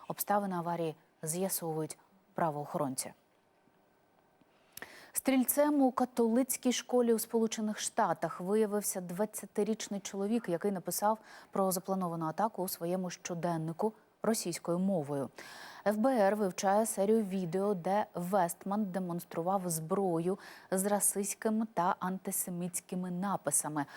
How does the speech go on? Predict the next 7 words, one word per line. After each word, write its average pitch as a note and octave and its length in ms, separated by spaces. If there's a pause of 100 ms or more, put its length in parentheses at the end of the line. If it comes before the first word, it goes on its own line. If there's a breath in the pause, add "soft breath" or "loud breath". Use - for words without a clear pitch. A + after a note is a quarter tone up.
(200 loud breath)
а E3+ 220
також A3 460
закликами G3 640
до E3+ 120
вбивства F#3+ 440
президента E3 520
Трампа. C#3 420